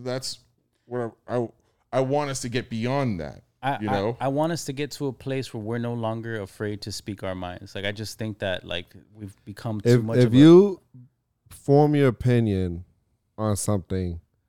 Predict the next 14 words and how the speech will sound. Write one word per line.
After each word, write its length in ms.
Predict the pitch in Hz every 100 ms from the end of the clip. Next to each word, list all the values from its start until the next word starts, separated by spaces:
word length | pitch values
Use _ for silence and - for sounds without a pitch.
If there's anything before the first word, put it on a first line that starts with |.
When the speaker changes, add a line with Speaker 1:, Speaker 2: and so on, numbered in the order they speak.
| _ _ _ _ _ _ _ _ _ _ _ _ -
Speaker 3:
only 400 | 120 143 143 131
hearing 520 | 120 127 120 110 101
it 220 | 98 92 - _ _ _ _ _
from 500 | - 107 101 98 90 - _ _ _ _ _
one 440 | 107 101 113 123 123
source, 800 | - 127 104 98 85 - - - _ _ _ _ _ _ _ _ _ _ _ 160 113
then, 520 | 117 113 110 107 107 - _ _ 98
uh, 100 | - -
you 760 | 120 123 113 131 127 127 127 131 _ _ _
are 600 | 110 104 104 104 101 101 - _ 113
gonna 220 | 117 113
be 160 | 104 107
woefully, 880 | 101 110 117 104 113 107 104 98 95 _ _ _ _ _ _ _ _
uh, 320 | 107 98 92